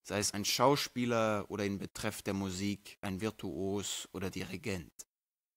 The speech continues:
Diese vielen kleinen Züge und Ausfeilungen machen ihm heute Vergnügen,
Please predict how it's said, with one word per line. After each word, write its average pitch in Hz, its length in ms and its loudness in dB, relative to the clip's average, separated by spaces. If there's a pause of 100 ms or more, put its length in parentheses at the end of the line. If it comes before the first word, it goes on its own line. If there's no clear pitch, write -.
(720)
Diese 101 180 0
vielen 143 540 4
kleinen 120 440 2
Züge 95 760 0
und - 160 -10 (100)
Ausfeilungen 98 1040 2
machen 90 300 -6
ihm 95 160 -2
heute 110 260 0
Vergnügen, 110 840 2